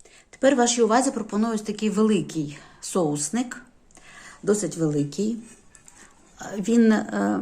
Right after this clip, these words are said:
не дуже легкий. Тут є рельєф, тут є позолота.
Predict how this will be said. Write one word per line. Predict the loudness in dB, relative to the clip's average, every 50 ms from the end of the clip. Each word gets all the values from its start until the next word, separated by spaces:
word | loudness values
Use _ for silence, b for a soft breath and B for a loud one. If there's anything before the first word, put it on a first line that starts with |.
| -2
не | 0 2 4 4 4
дуже | 6 6 4 4 4 2
легкий. | 2 0 0 -2 -6 -6 -4 -2 -2 -2 -4 -6 -14 -20 -20 _ _ _ _ B B B B B B B B B B B -20 -18 -14 -12 -10 -10 -8
Тут | -6 -6 -4 0
є | 2 4 4
рельєф, | 4 4 2 2 0 0 0 2 2 0 -2 -6 -14 -18 -20 -20 _
тут | -2 -2 -2 -2 0
є | 0 0
позолота. | 0 0 -2 -4 -2 0 0 0 0 -2 -4 -6 -6 -6 -6 -4 -4 -6